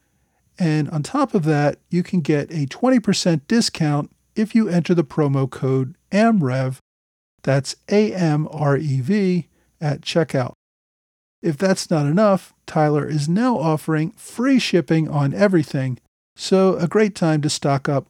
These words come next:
on your American Revolution items. This week, we looked at the Battle of White Plains, which really wasn't much of a battle.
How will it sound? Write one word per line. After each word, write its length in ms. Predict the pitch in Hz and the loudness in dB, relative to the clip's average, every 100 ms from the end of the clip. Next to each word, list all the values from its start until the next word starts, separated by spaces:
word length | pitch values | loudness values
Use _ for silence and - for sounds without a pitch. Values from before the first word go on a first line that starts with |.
| - | -4
on 160 | 156 | -2
your 180 | 151 151 | 0 0
American 520 | 139 135 131 131 131 | 0 0 -2 -2 -2
Revolution 640 | 127 127 131 143 131 139 - _ | -2 -4 -4 -4 -4 -6 -10 _
items. 580 | 175 170 135 135 - - _ _ _ _ _ _ _ _ _ _ | 2 4 2 -6 -12 -16 _ _ _ _ _ _ _ _ _ _
This 260 | - 294 - | -2 -2 2
week, 240 | 220 220 _ | 2 0 _
we 160 | 196 175 | 2 2
looked 300 | 240 247 226 | 0 0 -2
at 80 | |
the 80 | 202 | -2
Battle 400 | 175 160 156 151 | 0 0 0 0
of 260 | 160 151 131 | 0 -2 0
White 300 | 151 170 - | 0 0 0
Plains, 560 | 147 135 127 131 - _ _ _ _ | -8 -8 -8 -12 -16 _ _ _ _
which 300 | 185 185 - - - | -2 -2 -4 -10 -2
really 240 | 311 285 | 0 2
wasn't 320 | 185 165 151 | 2 2 0
much 240 | 151 139 143 | -2 -4 -4
of 80 | |
a 40 | 135 | -4
battle. 520 | 127 143 135 131 - | -2 0 0 -4 -8